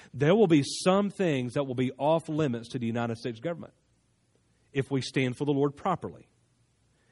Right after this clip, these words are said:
There will be some things that we will not be able to shake hands with them on.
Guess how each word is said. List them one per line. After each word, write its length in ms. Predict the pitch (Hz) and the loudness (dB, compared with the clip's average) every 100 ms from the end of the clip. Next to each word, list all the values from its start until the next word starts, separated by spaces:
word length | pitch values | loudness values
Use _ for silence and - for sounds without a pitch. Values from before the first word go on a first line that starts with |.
| _ - - | _ -20 -2
There 120 | 151 | 4
will 100 | 160 | 4
be 140 | 160 160 | 6 2
some 280 | - 208 220 | 2 0 2
things 240 | 196 160 | 2 2
that 100 | 151 | 0
we 140 | 143 | 0
will 140 | 190 156 | 2 2
not 280 | 151 185 190 | 2 0 2
be 80 | |
able 120 | 185 165 | 2 0
to 60 | |
shake 240 | - 180 131 | -2 -4 -2
hands 320 | 175 214 170 | -6 -4 -6
with 140 | 110 | -6
them 200 | 120 104 | -6 -6
on. 200 | 101 76 | -6 -12